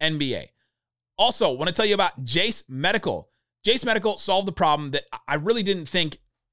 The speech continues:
I really didn't know existed, but now I'm glad that I have it. Jase Medical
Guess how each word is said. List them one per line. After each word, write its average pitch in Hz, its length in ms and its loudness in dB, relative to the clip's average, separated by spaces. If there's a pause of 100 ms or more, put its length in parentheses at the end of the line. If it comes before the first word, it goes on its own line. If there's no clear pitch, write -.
(140)
I 160 160 4
really 233 300 2
didn't 202 220 0
know 175 220 4
existed, 160 480 0
but 147 140 -2
now 143 180 2
I'm 156 100 -2
glad 139 220 0
that 131 100 -4
I 123 80 -2
have 139 280 -2
it. - 100 -8 (680)
Jase 180 300 0
Medical 180 420 0